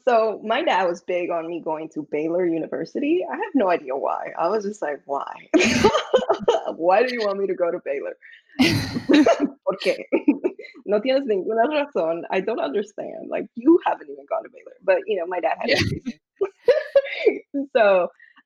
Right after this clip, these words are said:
Speaker 1: um, I actually didn't wanna go to school anywhere in Texas. Like, I wanted to go as far away as I could, uh, just because I wanted to kinda escape the reality of my life,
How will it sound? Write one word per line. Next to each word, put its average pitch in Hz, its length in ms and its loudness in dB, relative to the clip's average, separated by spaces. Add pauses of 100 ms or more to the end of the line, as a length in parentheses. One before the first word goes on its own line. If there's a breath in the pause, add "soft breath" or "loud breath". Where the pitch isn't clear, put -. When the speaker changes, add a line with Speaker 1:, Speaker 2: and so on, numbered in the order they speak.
Speaker 1:
um, 202 440 0 (460)
I 196 140 2
actually 226 680 -4 (260)
didn't 202 260 -4
wanna 196 200 -6
go 175 180 -2
to 185 80 -6
school 175 420 -10
anywhere 180 400 -4
in 151 100 -10
Texas. - 440 -8 (200)
Like, 175 240 2
I 170 100 4
wanted 180 320 2
to 180 180 0
go 160 460 4
as 165 200 -6 (100)
far 185 220 4
away 175 220 4
as 151 160 -4
I 147 120 -4 (140)
could, 175 360 2 (480)
uh, 175 300 2
just 196 160 -10
because 233 240 -4
I 220 80 2
wanted 233 200 0
to 233 60 -18
kinda 202 200 -2
escape 170 560 0
the 170 160 0
reality 165 520 4
of - 120 -2
my 147 120 -6
life, 160 320 -2